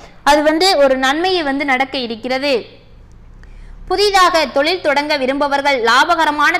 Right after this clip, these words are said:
தொழிலை தற்பொழுது மிதுனராசி அன்பர்கள் ஆரம்பிக்கலாம். அப்படி ஆரம்பிக்கும் பொழுது உங்களுக்கு மிகப்பெரிய அளவில் வெற்றி மட்டுமே காத்து கொண்டு இருக்கிறது. இந்த காலகட்டத்தில் மகிழ்ச்சிக்கான தொடக்க புள்ளியாக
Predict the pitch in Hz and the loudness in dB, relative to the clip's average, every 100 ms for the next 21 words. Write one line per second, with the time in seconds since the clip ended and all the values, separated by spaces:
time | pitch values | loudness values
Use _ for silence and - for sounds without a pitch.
0 | 339 277 285 294 240 240 285 285 277 269 | -2 -4 -2 -2 -2 -2 -2 -2 -2 -2
1 | 175 240 269 330 330 330 320 254 247 285 | -4 -6 -2 2 2 2 -2 -6 -4 -2
2 | 294 277 240 254 254 254 285 285 240 - | 0 2 2 0 -4 -2 2 2 -2 -12
3 | - - - - 269 320 339 330 285 285 | -20 -20 -20 -2 0 0 0 0 2 4
4 | 349 370 349 339 285 277 285 262 269 277 | 4 0 -4 -4 -2 -2 -2 -2 -2 -4
5 | 294 277 262 269 302 330 381 302 285 285 | -6 -6 -6 -4 -2 0 0 0 -2 -4
6 | 240 269 - 349 277 269 294 285 277 277 | -2 -4 -4 -4 -4 -4 -6 -2 0 0
7 | 285 - 302 277 247 240 247 262 277 277 | -2 -8 -6 -4 -4 -6 -4 -4 -4 -6
8 | 254 262 269 277 359 359 254 262 294 262 | -4 -4 0 2 2 -2 -6 -8 -8 -6
9 | 233 262 349 370 349 - 285 311 311 262 | -6 -6 -6 -8 -10 -4 -2 -2 -4 -4
10 | 285 311 285 285 269 269 277 | -4 -6 -8 -8 -2 0 2